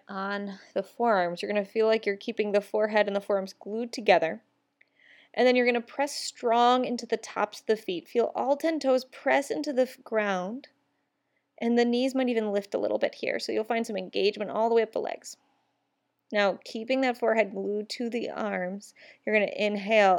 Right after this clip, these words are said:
and lift the head and forearms off of the mat. And you're not gonna go that far, and that's fine. Can you breathe here? Take one more inhale.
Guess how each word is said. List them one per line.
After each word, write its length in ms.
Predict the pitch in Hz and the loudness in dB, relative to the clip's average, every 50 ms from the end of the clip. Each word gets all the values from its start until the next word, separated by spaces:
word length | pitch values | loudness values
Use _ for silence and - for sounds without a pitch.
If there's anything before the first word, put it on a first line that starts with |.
| - | 2
and 440 | - 196 190 185 185 185 185 190 190 | 0 -4 -4 -4 -4 -4 -2 0 2
lift 420 | 202 214 220 208 196 - - - - | 4 4 4 4 2 0 -6 -6 -4
the 120 | 196 202 | -4 -4
head 600 | 196 - - 196 196 185 185 185 190 196 214 220 _ _ _ _ _ _ - | -4 -6 -8 -4 -2 0 0 2 0 0 -2 -4 _ _ _ _ _ _ -8
and 140 | 226 226 - | -8 -6 -2
forearms 400 | - 196 - 190 190 208 202 - | -2 0 0 0 -2 -2 -4 -4
off 260 | - - 180 - - | -4 -4 -4 -4 -4
of 100 | 190 190 | -4 -2
the 80 | 196 | -2
mat. 260 | 196 208 208 190 180 - _ _ _ _ _ _ _ _ _ _ _ _ _ _ _ _ _ _ _ _ _ _ _ _ _ _ _ _ _ - | -2 -2 -2 -4 -6 -10 _ _ _ _ _ _ _ _ _ _ _ _ _ _ _ _ _ _ _ _ _ _ _ _ _ _ _ _ _ -4
And 60 | 254 | -2
you're 60 | 262 | 0
not 140 | 262 254 247 | 2 2 2
gonna 160 | 269 262 269 | 2 2 4
go 120 | 240 254 254 | 6 6 8
that 220 | 262 277 277 - | 6 6 2 2
far, 280 | - 202 196 190 196 220 | 0 2 4 4 4 4
and 140 | 226 220 220 | 2 2 0
that's 200 | 214 220 - - | -2 -2 -4 -8
fine. 500 | - - 190 170 170 180 208 233 247 233 | -8 -6 -4 -2 0 0 0 -2 -4 -4
Can 160 | - 226 208 | -4 -6 -6
you 80 | 208 | -6
breathe 380 | 202 202 - 175 170 175 180 180 | -6 -6 -4 -4 -2 -2 -4 -6
here? 320 | - - - - - 220 _ _ _ _ _ _ _ _ _ _ _ _ _ _ _ _ _ _ _ _ _ _ _ _ _ _ _ _ _ _ _ _ _ _ _ _ _ _ _ _ _ _ _ _ _ _ _ _ _ _ _ _ _ _ _ _ _ _ _ _ _ _ _ _ _ _ _ _ _ _ _ _ _ _ _ _ _ _ _ _ _ - | -8 -8 -8 -8 -8 -10 _ _ _ _ _ _ _ _ _ _ _ _ _ _ _ _ _ _ _ _ _ _ _ _ _ _ _ _ _ _ _ _ _ _ _ _ _ _ _ _ _ _ _ _ _ _ _ _ _ _ _ _ _ _ _ _ _ _ _ _ _ _ _ _ _ _ _ _ _ _ _ _ _ _ _ _ _ _ _ _ _ -8
Take 140 | - 208 - | -6 -4 -2
one 120 | 208 196 | -2 -2
more 160 | 190 185 175 | -2 -4 -4
inhale. 560 | 170 175 180 190 240 233 214 190 180 180 185 | -6 -6 -6 -2 0 0 2 0 0 -4 -6